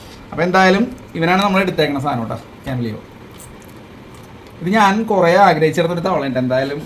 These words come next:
<laughs> നമ്മൾ പ്രതീക്ഷ പോലെ നാട്ടിലേക്ക് വന്നു. അപ്പൊ ഇവന്റെ ആക്ഷൻ എന്തായാലും നമ്മൾ വീഡിയോയിൽ ഇടുന്നുണ്ട്. മീൻ കിട്ടുകയാണെങ്കിൽ വന്ന ആഴ്ചയിലൊക്കെ അത് അപ്ഡേറ്റ് ചെയ്യാം. കാരണം ചിലപ്പോ ഒരാഴ്ച കിടന്നിട്ടൊക്കെ ആയിരിക്കും ചിലപ്പോ ഒന്നര രണ്ട് മീൻ കിട്ടുന്നത്. അപ്പൊ നമ്മൾ പിന്നെ എടുക്കണ ഐറ്റം നമ്മുടെ ഫേവറേറ്റ്, നമ്മുടെ ഐക്കണിക് ഐറ്റം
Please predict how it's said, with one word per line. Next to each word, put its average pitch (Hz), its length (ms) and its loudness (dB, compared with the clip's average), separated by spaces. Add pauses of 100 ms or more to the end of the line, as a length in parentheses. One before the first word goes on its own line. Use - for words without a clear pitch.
(120)
<laughs> 175 440 -2
നമ്മൾ 139 220 -8
പ്രതീക്ഷ 147 300 -8
പോലെ 135 240 -4
നാട്ടിലേക്ക് 131 380 -6
വന്നു. 123 120 -6 (520)
അപ്പൊ 120 180 -4 (280)
ഇവന്റെ 135 240 -4 (380)
ആക്ഷൻ 170 300 -2
എന്തായാലും 214 300 4
നമ്മൾ 202 160 0 (260)
വീഡിയോയിൽ 165 260 -2
ഇടുന്നുണ്ട്. 160 320 -2 (260)
മീൻ 117 160 -6 (100)
കിട്ടുകയാണെങ്കിൽ 220 540 -2 (380)
വന്ന 170 240 -2
ആഴ്ചയിലൊക്കെ 180 580 -2
അത് 196 100 -2 (440)
അപ്ഡേറ്റ് 143 280 -4
ചെയ്യാം. 139 140 -2
കാരണം 123 200 -4
ചിലപ്പോ 139 260 -6
ഒരാഴ്ച 147 340 -4
കിടന്നിട്ടൊക്കെ 156 340 -6
ആയിരിക്കും 156 200 -6
ചിലപ്പോ 143 160 -8
ഒന്നര 139 180 -4
രണ്ട് 143 160 -8
മീൻ 165 180 -2
കിട്ടുന്നത്. 190 320 -4 (520)
അപ്പൊ 170 180 0
നമ്മൾ 208 140 0 (240)
പിന്നെ 175 200 0
എടുക്കണ 175 280 -2
ഐറ്റം 156 180 -2 (380)
നമ്മുടെ 135 260 -2
ഫേവറേറ്റ്, 139 440 -4 (360)
നമ്മുടെ 131 260 -4 (400)
ഐക്കണിക് 147 340 -2
ഐറ്റം 147 180 -6